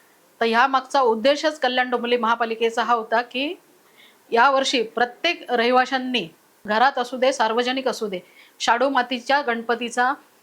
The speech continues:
वापर करायचा आहे आणि शाडू मातीच्याच गणपतीची प्रतिष्ठापना करायची आहे. कारण आपल्याला प्रदूषण टाळायचं आहे.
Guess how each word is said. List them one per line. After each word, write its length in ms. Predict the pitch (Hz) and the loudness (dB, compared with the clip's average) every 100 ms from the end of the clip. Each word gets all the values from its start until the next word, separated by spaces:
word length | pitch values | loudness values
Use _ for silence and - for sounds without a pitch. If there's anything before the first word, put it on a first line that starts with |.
| - | -2
वापर 280 | 226 226 247 | 0 2 0
करायचा 400 | 240 233 226 233 | 0 -2 0 0
आहे 160 | 214 | 0
आणि 180 | 240 240 | -2 -2
शाडू 240 | 240 214 233 | -2 -2 -2
मातीच्याच 480 | 226 240 220 262 | -2 -4 -2 -2
गणपतीची 680 | 262 220 220 226 226 - 254 | 0 -4 -4 -6 -6 -6 -6
प्रतिष्ठापना 720 | 285 208 - 240 247 233 254 | -2 -2 -2 -2 -2 -2 -2
करायची 380 | 247 214 202 214 | -2 -2 -2 -2
आहे. 200 | 185 175 - _ _ _ _ _ - | -2 -4 -16 _ _ _ _ _ 0
कारण 300 | 240 262 262 262 | 2 2 -2 -2
आपल्याला 580 | 220 240 247 247 240 240 _ _ _ - | 0 2 2 4 2 0 _ _ _ -2
प्रदूषण 480 | 220 254 262 277 | 0 2 0 0
टाळायचं 420 | 277 240 240 233 233 | 2 2 2 0 -2
आहे. 480 | 220 233 285 - | 0 -2 -4 -10